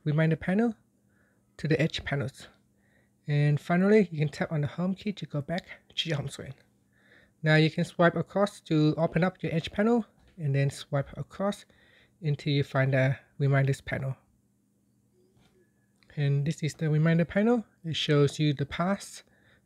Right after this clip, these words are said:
reminders, today, and no alert. You can also, uh, add on reminder by tapping on the add button down here, or you can go directly to the reminder app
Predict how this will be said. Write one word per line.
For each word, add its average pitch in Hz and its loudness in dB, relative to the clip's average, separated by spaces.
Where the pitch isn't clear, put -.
reminders, 185 2
today, 175 2
and 135 2
no 147 2
alert. 151 0
You 147 -4
can 185 0
also, 151 2
uh, - 0
add 143 4
on 160 4
reminder 190 4
by 147 2
tapping - -4
on 147 4
the 143 -2
add 170 0
button 196 0
down 196 2
here, 233 0
or 151 0
you 147 2
can 151 -2
go 151 0
directly 165 0
to 160 2
the 147 4
reminder 160 4
app 202 -2